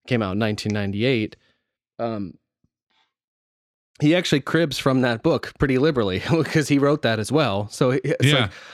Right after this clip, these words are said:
Speaker 1: "Oh, this is great." It's actually him reading aloud essentially the Book of Songs as well. <laughs> So,
Speaker 2: Hmm.
Speaker 1: um, it's been a great joy. I know Twinkie said he was reading it since listening to, uh, our best of twenty sixteen episode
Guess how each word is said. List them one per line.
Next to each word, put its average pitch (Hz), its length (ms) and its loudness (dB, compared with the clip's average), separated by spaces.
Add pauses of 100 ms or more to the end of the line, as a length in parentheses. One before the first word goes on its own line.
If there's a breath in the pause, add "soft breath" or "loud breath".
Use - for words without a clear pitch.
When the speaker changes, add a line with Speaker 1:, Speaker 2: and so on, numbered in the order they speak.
(120)
Speaker 1:
"Oh, 226 140 2
this 202 180 0
is 156 120 -4
great." 170 300 0
It's 120 180 0
actually 156 260 2
him 131 220 2
reading 139 340 4
aloud 123 340 2
essentially 143 420 0
the 123 100 -2
Book 120 280 0
of 113 120 -4
Songs 123 580 -2
as 135 180 -2
well. 147 380 2
<laughs> 165 60 4 (540 loud breath)
So, 127 340 0
Speaker 2:
Hmm. 117 60 2
Speaker 1:
um, 107 380 -2 (120)
it's 175 180 2
been 202 120 2
a 175 40 2
great 170 220 0
joy. 135 260 2
I 127 80 2
know 139 220 2
Twinkie 165 340 0
said 139 200 0
he 135 80 2
was 120 200 0
reading 131 260 2
it 131 200 0
since 123 280 -2
listening 123 440 0
to, 113 240 0
uh, 107 320 0
our 110 180 -2
best 117 320 0
of 117 320 0 (540 soft breath)
twenty 127 200 2
sixteen 123 540 -2
episode 107 640 0